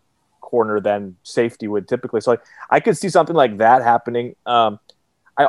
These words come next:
I, I also think, like, it's gonna be really interesting to see, I, I, if there's ever a position battle, and I'm just talking James Manning,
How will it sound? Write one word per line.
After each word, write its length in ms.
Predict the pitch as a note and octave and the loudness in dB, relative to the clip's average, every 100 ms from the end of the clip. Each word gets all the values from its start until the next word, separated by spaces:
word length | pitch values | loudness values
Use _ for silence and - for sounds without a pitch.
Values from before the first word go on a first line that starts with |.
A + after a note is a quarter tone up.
| - | 0
I, 40 | C3+ - | -6 -2
I 20 | D#3+ | 2
also 360 | F#3+ B3+ C4 | 4 4 2
think, 300 | G#3+ F#3+ C3+ | 2 0 2
like, 380 | C3+ A#2 - - _ _ _ _ _ _ _ | 2 2 -2 -18 _ _ _ _ _ _ _
it's 160 | - - | -16 0
gonna 180 | G3+ G3+ | 2 4
be 120 | D#3+ | 2
really 280 | D3 G3 D#3 | 4 4 4
interesting 460 | D3+ D3 - B2+ | 0 -6 -8 -8
to 80 | G#2+ | -8
see, 180 | - - | -8 -4
I, 100 | C#3+ - D3 | -4 0 0
I, 80 | - - _ _ _ _ | -2 -14 _ _ _ _
if 120 | D3 C#3 | 0 2
there's 180 | C#3+ | 2
ever 480 | A#2+ D#3 G3 G3 - C3 | 4 4 4 2 2 2
a 560 | C3 B2+ B2 B2 A#2+ _ _ - - | 4 6 6 4 0 _ _ -20 -10
position 540 | D3+ B2+ C#3 D3+ C3+ | -10 -4 -4 -4 -8
battle, 520 | A2+ A2+ G#2+ G2 G2+ - | 2 4 4 2 -6 -12
and 120 | A2+ | -8
I'm 100 | A#2 | -8
just 120 | A#2 | -4
talking 300 | C3 A#2 A#2 | -2 -2 -4
James 340 | G2 A2 A2 G2+ | -8 -6 -6 -8
Manning, 400 | G#2 G#2 G2 | -4 -4 -6